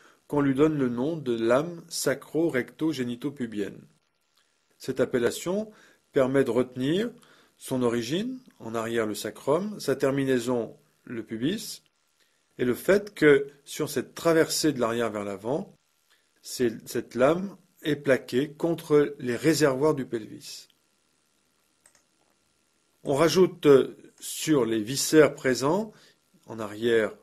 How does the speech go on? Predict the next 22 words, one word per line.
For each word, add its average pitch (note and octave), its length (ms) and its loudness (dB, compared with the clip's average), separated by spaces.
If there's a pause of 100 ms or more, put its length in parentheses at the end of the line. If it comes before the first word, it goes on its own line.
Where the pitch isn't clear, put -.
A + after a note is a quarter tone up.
(140)
le A2 120 -8
rectum, E3 440 -2
en C3+ 100 -4
avant A2 220 -4
la G#2 100 -4
vessie, E3+ 580 -6 (540)
la C3 420 0
ligne F3+ 400 0
de C3+ 100 4
réflexion D3+ 720 0
du F3 120 -6
péritoine. C3 640 -4 (1080)
On C3+ 80 -6
retrouve C#3 360 -2
donc C#3 300 0
sur B2 280 -2
la A#2 120 2
gauche F3 580 2 (400)
le C3 140 -2
péritoine D#3 840 2
qui - 120 -6
recouvre A#2+ 960 0